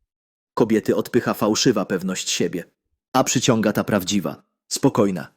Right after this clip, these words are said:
stabilna, bez krzyku, bez maski. Taka, która nie musi niczego udowadniać, bo już wie, kim jest.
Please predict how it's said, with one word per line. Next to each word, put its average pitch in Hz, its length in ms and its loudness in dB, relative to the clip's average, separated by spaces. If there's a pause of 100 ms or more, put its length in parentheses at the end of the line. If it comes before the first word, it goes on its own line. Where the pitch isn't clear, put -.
stabilna, 104 600 0 (260)
bez 175 220 4
krzyku, 101 460 -2 (180)
bez 117 200 2
maski. 101 440 -4 (540)
Taka, 117 540 2
która 117 240 4
nie 117 140 0
musi 127 220 0
niczego 120 360 0
udowadniać, 104 680 0
bo 107 120 2
już 104 180 2
wie, 104 180 2
kim 95 200 -4
jest. - 380 -6